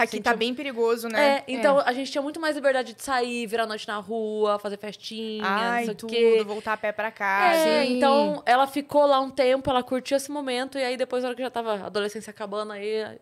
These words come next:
Speaker 2: ela veio pra cá.
Speaker 1: Ela voltou pra,
Speaker 2: É.
Speaker 1: pra São Paulo.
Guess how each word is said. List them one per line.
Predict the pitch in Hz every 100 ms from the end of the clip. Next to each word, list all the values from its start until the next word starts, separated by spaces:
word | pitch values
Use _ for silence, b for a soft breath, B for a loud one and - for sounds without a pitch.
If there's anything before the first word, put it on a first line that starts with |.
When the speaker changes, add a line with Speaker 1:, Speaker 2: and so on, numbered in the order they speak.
| _
Speaker 2:
ela | 196
veio | 202 214
pra | - 220
cá. | 185 170
Speaker 1:
Ela | - 196
voltou | 202 190 196 202
pra, | 190 196
Speaker 2:
É. | 185
Speaker 1:
pra | 180
São | 196 208
Paulo. | 196 175 175